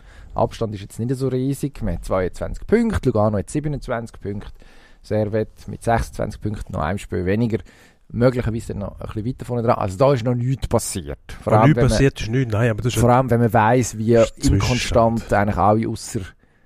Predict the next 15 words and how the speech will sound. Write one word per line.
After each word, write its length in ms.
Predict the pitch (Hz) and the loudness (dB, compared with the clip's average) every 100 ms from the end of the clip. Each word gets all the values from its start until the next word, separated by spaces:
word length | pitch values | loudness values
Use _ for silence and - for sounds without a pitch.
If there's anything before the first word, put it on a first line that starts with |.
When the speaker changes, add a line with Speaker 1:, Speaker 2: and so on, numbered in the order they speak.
| - | -8
Speaker 1:
I 220 | 120 127 | 0 0
B 380 | 120 117 110 110 - - _ _ _ _ _ _ _ _ - | 2 4 6 4 0 -16 _ _ _ _ _ _ _ _ -16
vorne 540 | - 123 143 143 135 | 0 4 6 6 2
und 260 | - 113 - | 2 -4 -2
bis 220 | 120 - | -6 0
dato 640 | 110 104 127 - 113 101 - | 4 4 4 0 -4 -4 -6
Zürich 320 | - 120 117 | -2 0 0
und 140 | 104 107 | 0 0
Winterthur 640 | 113 - - - 104 101 | -2 -4 -12 -8 -8 -8
hinten 440 | 113 127 127 127 107 - - - | -4 -4 -4 -6 -8 -12 -16 -16
gsi 220 | - 123 113 | -4 0 0
sind. 240 | 123 120 - - - - - - - - - - | 0 -4 -8 -10 -12 -16 -12 -12 -14 -18 -16 -4
Ähm, 580 | 101 101 98 98 95 85 - - | -2 0 0 -2 -4 -6 -12 -4
nämlich 200 | 95 95 | -2 0
entweder 340 | 98 92 95 | -2 -4 -8